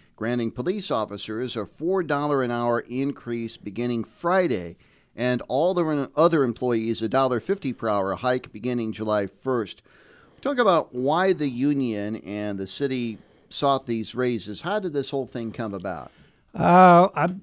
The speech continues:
Speaker 2: you know, I'm gonna have to let you talk to A J because as an elected official, uh, you know, I'm not allowed to be in the negotiations on, on a union contract. Uh, I can tell you this much from the city standpoint. You know, we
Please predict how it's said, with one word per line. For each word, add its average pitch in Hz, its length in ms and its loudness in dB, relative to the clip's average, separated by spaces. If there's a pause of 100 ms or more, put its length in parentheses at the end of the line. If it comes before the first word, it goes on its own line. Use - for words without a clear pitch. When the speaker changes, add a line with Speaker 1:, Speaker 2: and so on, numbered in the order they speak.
(100)
Speaker 2:
you 196 200 -2
know, 165 140 8
I'm 160 160 8
gonna 160 160 8
have 151 160 6
to 143 100 2
let 143 160 2
you 147 80 -2
talk 143 260 0
to 135 60 0
A 131 160 4
J 135 220 2
because 123 380 2
as 113 120 0
an 117 60 2
elected 131 380 2
official, 120 640 -2
uh, 117 380 -2
you 127 120 -2
know, 113 180 -2
I'm 127 220 2
not 123 160 2
allowed 120 300 0
to 113 40 -2
be 120 140 0
in 117 100 2
the 117 60 4
negotiations 123 880 0
on, 117 260 2
on 127 340 0
a 120 40 -2
union 123 380 4
contract. 113 640 -6 (520)
Uh, 120 260 4
I 123 120 2
can 143 260 6
tell 143 160 4
you 131 160 6
this 127 240 2
much 131 180 4
from 120 120 0
the 110 100 0
city 175 240 -2
standpoint. 147 640 0 (360)
You 135 100 2
know, 135 120 6
we 170 480 2